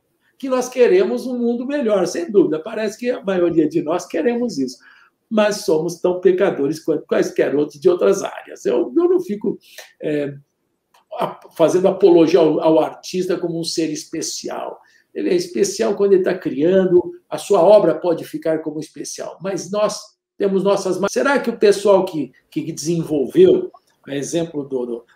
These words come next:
da Apple e da, da, do, do, do, do outro, do, do, desses são os milionários hoje, né? Eu me esqueço o nome dele, do, do, que separou-se agora da mulher, tu me lembro dessa notícia a última vez que eu vi,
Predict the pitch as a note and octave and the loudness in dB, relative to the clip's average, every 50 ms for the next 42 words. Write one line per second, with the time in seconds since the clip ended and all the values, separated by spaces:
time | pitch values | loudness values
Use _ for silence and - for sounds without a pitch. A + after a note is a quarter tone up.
0 | _ - B2 A#2+ B2+ C#3 D#3+ F#3+ G3 G3+ G3 G3 - C3+ A2 - - _ _ _ | _ -12 -10 -6 -2 0 2 4 4 4 4 2 0 -4 -6 -6 -8 _ _ _
1 | _ _ _ A2+ A#2 B2+ B2 B2 B2+ C3 - - - - - _ - - - - | _ _ _ -12 -8 -8 -8 -8 -8 -12 -16 -16 -20 -20 -20 _ -20 -12 -12 -10
2 | - C2 B1+ B1+ B1+ B1 B1 - - B1+ B1+ - _ _ _ _ _ _ _ B2+ | -10 -12 -14 -16 -14 -14 -14 -16 -18 -20 -20 -20 _ _ _ _ _ _ _ -10
3 | - A#2 A#2+ - A#2+ A#2+ B2+ B2+ B2+ C#3+ E3+ F3+ F3 F3+ - - C3+ B2+ B2 B2+ | -10 -10 -10 -10 -8 -8 -8 -6 -4 0 2 2 2 0 -4 -4 -4 -4 -4 -4
4 | B2 B2 A#2 A2+ A2+ A2 _ _ _ _ _ _ _ _ - - _ - E3+ G#3+ | -6 -6 -6 -6 -10 -14 _ _ _ _ _ _ _ _ -20 -20 _ 0 2 2
5 | A3 G#3 - - - A3+ B3+ A3+ - D#3+ F3+ G3+ G3 F3+ D#3+ A#2+ C3+ D#3+ F3 D#3+ | 2 0 -4 -4 -2 0 0 0 0 2 2 4 4 4 4 4 2 0 0 0
6 | B2+ A#2 A2 A#2 D#3 G3+ F#3 D3 A#2+ D3 F#3 F#3+ F#3 - - - _ _ _ _ | 0 -2 0 2 4 4 4 4 2 0 -2 -4 -4 -8 -14 -20 _ _ _ _
7 | D3+ C#3 C#3 C#3+ C#3+ - - F3+ - - - D3+ C#3+ D3+ D3+ C#3 C3 A#2+ B2 D#3 | -12 -10 -10 -10 -12 -6 -4 -2 -2 -2 -4 -6 -6 -6 -6 -6 -6 -4 0 0
8 | E3+ - - - _ _ _ _ _ _ C#3 C3+ B2+ B2 A#2+ A#2+ A#2+ B2 - - | 0 0 -2 -6 _ _ _ _ _ _ -4 -2 -2 -4 -6 -8 -10 -10 -10 -12
9 | - - - - - - - F3+ G3 G3+ G3 G3 E3+ D3+ B2+ C#3+ D#3+ F#3+ F3 - | -10 -2 0 0 2 4 6 8 8 8 8 6 2 0 2 2 2 2 2 0
10 | - - B2+ A#2+ E3+ D3+ D3+ D3+ - D3+ D3+ D3+ E3 D#3 D3 D3 D3 D3 - C#3+ | -2 -4 -2 0 0 0 0 -2 -4 -4 -2 0 0 0 2 0 0 -2 -4 -6
11 | C#3+ C3+ C3 - - D#3+ D#3 - C#3 D3 C#3 - C#3+ C#3 C#3 C3+ C3+ - - C3+ | -6 -6 -6 -6 -8 -8 -8 -6 -6 -8 -8 -10 -10 -6 -4 -4 -4 -4 -6 -8
12 | C3 B2 E3 E3 E3+ | -8 -8 -8 -10 -10